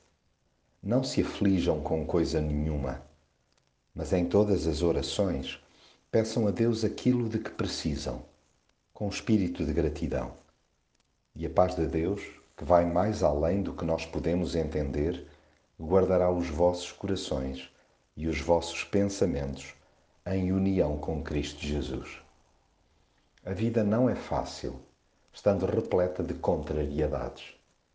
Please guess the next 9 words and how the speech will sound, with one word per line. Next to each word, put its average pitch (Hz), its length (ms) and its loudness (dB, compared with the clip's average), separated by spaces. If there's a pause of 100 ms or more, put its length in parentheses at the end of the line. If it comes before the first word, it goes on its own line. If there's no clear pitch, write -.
(360)
Não 87 200 0
há 95 100 2
que - 120 -4
negar 90 360 2
a 92 60 4
existência 85 680 -2
significativa 95 1040 -2
de 71 80 -6
sustos, - 680 -4